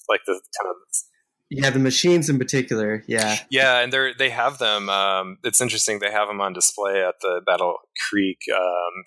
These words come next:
Speaker 1: Heritage Center. Um, you can go look at these. They're very mechanical. They're ver-, they're, you know, they're trying to be very cutting edge. A lot of 'em are, like, electricity based, um, which then was, of course, a really big deal. Um,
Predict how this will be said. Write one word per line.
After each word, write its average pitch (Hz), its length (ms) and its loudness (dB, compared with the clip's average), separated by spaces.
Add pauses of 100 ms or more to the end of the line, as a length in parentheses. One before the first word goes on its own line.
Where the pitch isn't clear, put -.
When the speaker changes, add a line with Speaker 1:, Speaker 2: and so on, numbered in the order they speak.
Speaker 1:
Heritage 95 480 0
Center. 90 420 -2 (500)
Um, 92 280 0
you 98 100 -8
can 104 120 -2
go 98 220 4
look 95 200 -6
at 92 180 0
these. 90 420 -4
They're 117 140 0
very 123 220 0
mechanical. 101 1000 -2
They're 104 180 -2
ver-, 110 260 -4
they're, 98 300 0
you 117 120 0
know, 101 180 0
they're 104 120 -4
trying 113 340 -2
to 98 80 -6
be 101 160 -6
very 98 220 2
cutting 92 320 -4
edge. 92 200 -2
A 107 60 -4
lot 98 160 4
of 104 100 -6
'em 98 80 -6
are, 92 140 2 (220)
like, 87 200 -2
electricity 92 800 -2
based, - 840 -4 (180)
um, 92 440 -2
which - 240 0
then 92 200 0
was, 92 260 2
of 107 80 -6 (140)
course, 92 240 2
a 95 40 -6
really 95 240 -4
big 92 200 -8
deal. 90 420 -2 (480)
Um, - 760 -4